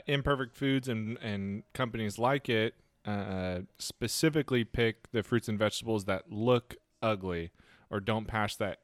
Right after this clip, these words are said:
vision test for supermarkets, and they market their, their whole shtick is this got turned down by the supermarket and was gonna be, you know, trash, uh,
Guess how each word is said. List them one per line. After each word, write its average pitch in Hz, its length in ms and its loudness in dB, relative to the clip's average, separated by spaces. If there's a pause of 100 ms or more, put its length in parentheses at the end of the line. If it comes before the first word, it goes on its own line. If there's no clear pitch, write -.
(120)
vision 110 440 2
test 98 380 0 (120)
for 110 120 -4
supermarkets, 95 880 -2 (500)
and 101 320 -2
they 101 140 0
market 104 560 0 (260)
their, 110 320 2
their 110 440 2
whole 113 340 2
shtick - 420 0
is 104 420 0 (760)
this 127 160 2
got 123 200 2
turned 123 200 0
down 117 180 4
by 113 80 2
the 104 80 0
supermarket 107 760 0
and 104 120 -2
was 98 180 0
gonna 104 220 0
be, 98 380 0
you 107 120 -2
know, 95 300 0 (360)
trash, 95 600 2 (720)
uh, 95 480 0